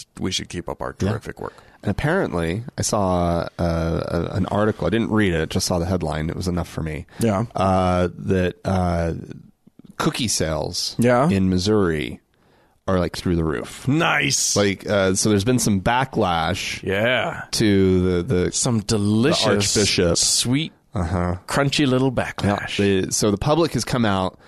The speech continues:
Speaker 2: uh, in full force support of the Girl Scouts.
Speaker 1: Right.
Speaker 2: Uh, which is fantastic.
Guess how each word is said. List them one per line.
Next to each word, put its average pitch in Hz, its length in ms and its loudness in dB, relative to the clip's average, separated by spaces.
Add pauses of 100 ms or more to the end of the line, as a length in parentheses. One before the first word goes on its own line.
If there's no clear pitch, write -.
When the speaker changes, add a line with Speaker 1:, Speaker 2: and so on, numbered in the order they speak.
(340)
Speaker 2:
uh, 92 200 0
in 98 140 2
full 113 260 0
force 85 640 0
support - 680 -2 (200)
of 85 280 -6
the - 80 -18
Girl 82 200 0
Scouts. - 560 -6
Speaker 1:
Right. 92 220 -2 (320)
Speaker 2:
Uh, 82 380 -2
which - 180 -2
is 139 80 -2
fantastic. - 460 -4